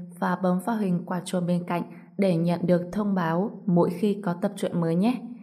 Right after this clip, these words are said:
Chúc các bạn nghe truyện vui vẻ. Hoàng Phương kéo lấy sợi dây chuyền, không nói không rằng đã vứt thẳng vào thùng rác, còn phun một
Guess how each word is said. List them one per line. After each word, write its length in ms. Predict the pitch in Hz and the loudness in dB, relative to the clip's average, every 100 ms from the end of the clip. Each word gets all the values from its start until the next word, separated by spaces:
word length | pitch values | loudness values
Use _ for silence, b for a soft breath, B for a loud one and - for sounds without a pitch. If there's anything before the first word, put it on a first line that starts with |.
| B B B | B B B
Chúc 180 | - 240 240 | 0 0 2
các 60 | |
bạn 200 | 226 202 - | -2 -2 -2
nghe 280 | 175 175 175 | 0 0 -2
truyện 280 | 175 180 185 - | -2 -2 -2 0
vui 160 | 180 | 0
vẻ. 300 | 175 185 175 - - - - - _ _ _ _ _ _ _ _ _ _ _ _ _ _ _ _ _ _ _ _ _ _ _ _ _ _ _ _ _ _ _ _ 214 | 0 -2 -4 -6 -16 -20 -20 -20 _ _ _ _ _ _ _ _ _ _ _ _ _ _ _ _ _ _ _ _ _ _ _ _ _ _ _ _ _ _ _ _ 4
Hoàng 180 | 190 175 | 6 6
Phương 260 | 180 175 165 | 6 4 4
kéo 140 | 180 165 | 0 4
lấy 160 | 175 | 4
sợi 260 | 175 - - | 4 -2 0
dây 220 | - 165 | 2 2
chuyền, 400 | 170 165 156 151 B B | 4 4 4 0 B B
không 320 | - - 226 | -4 2 4
nói 200 | 214 214 | 6 4
không 280 | 214 220 208 | 2 0 0
rằng 340 | 190 180 156 151 - | 2 0 -2 -2 -4
đã 180 | 170 - | -2 -2
vứt 200 | - 247 240 | -2 -4 -2
thẳng 280 | 214 165 160 | 0 0 0
vào 160 | 170 | -2
thùng 260 | 165 180 156 | -2 0 0
rác, 280 | - 190 233 B B - - | 0 -2 -2 B B -10 0
còn 200 | 185 156 | 2 2
phun 340 | - 190 180 | 0 2 6
một 140 | 165 | 4